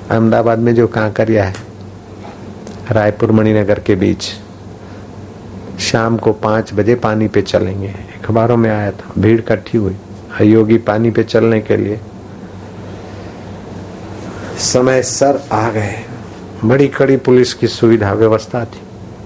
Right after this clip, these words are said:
और लोगों को पानी पे चल के दिखाने का उद्देश्य था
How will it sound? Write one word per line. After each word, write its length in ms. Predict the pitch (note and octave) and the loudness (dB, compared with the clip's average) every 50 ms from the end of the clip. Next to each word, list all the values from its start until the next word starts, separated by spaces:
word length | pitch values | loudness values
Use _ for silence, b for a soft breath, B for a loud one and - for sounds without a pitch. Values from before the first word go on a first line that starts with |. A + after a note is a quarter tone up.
| - - - - - - - - - - - - - - - - - - - - - - - | -18 -16 -16 -16 -16 -16 -16 -16 -16 -16 -16 -16 -16 -14 -14 -14 -14 -14 -14 -14 -12 -6 0
और 60 | G2 | 2
लोगों 300 | G#2+ A#2 B2 A#2+ - B2+ | 4 4 4 4 2 0
को 120 | A#2 C3 B2 | 2 2 0
पानी 340 | - C3 A#2+ B2 B2+ B2+ | 2 0 0 2 2 2
पे 140 | B2 B2+ B2+ | 4 2 2
चल 240 | A#2 - A#2+ A#2+ A2+ | 2 2 0 0 0
के 160 | G#2+ - B2 | 0 0 0
दिखाने 480 | A#2+ A#2+ A#2+ - - - A#2 A#2 A#2 A#2 | 2 2 2 2 0 -4 -2 0 0 -2
का 160 | A2+ - B2 | 0 0 2
उद्देश्य 500 | A#2 A#2 A2 G2 A#2 A#2+ A#2 - - B2 | 2 2 2 4 2 2 2 2 0 -2
था 300 | - - A2 A2 G#2 | -2 -2 -4 -4 -4